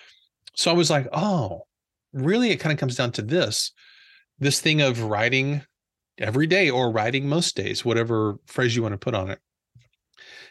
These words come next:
And I also became kind of frustrated because I saw a lot of material out there that was being produced about, uh, book marketing and book promos and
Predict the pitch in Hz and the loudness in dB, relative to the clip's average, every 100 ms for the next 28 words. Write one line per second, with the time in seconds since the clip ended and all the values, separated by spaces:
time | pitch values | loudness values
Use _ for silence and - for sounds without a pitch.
0 | _ 170 175 190 240 - 240 165 - 165 | _ 0 2 2 0 0 0 0 0 2
1 | 147 135 - 131 - 143 - 131 127 127 | 2 0 0 -2 0 -2 0 0 0 -2
2 | 127 127 117 120 - 143 139 123 113 120 | -2 0 -2 -2 0 0 0 -4 -4 0
3 | 135 160 170 151 - _ _ _ _ 143 | 0 2 0 -2 -12 _ _ _ _ -4
4 | 131 - 160 160 131 110 - 113 123 123 | -2 0 2 2 2 -2 -4 -4 -4 -4
5 | 110 107 107 - _ _ _ _ _ _ | -2 -2 -4 -10 _ _ _ _ _ _
6 | _ _ _ 135 131 156 156 147 139 - | _ _ _ 0 2 2 2 2 0 0
7 | 127 117 110 101 - _ _ - 117 104 | -2 -2 -2 -6 -16 _ _ -6 -4 -4
8 | 110 208 - 131 127 127 117 113 117 113 | -2 -4 0 -4 -2 -4 -2 -6 -6 -6
9 | 107 107 117 160 - 170 135 127 117 110 | -6 -8 -6 -6 -2 -2 0 2 0 0
10 | 107 117 107 104 | -4 -8 -8 -10